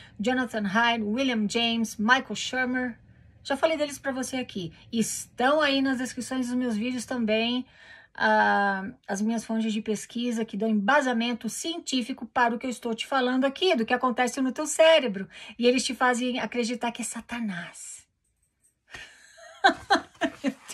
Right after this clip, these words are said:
Deus. Ai, que loucura. Querido, mais uma vez, muito obrigado, tá? Por ter mandado a tua história. Me deixou com raiva aqui também. <laughs>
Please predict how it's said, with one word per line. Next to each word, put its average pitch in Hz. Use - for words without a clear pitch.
Deus. -
Ai, 453
que 466
loucura. 427
Querido, 226
mais 226
uma 208
vez, 202
muito 208
obrigado, 202
tá? 226
Por 214
ter 214
mandado 202
a -
tua 196
história. 214
Me 196
deixou 190
com 226
raiva 208
aqui 208
também. 277
<laughs> -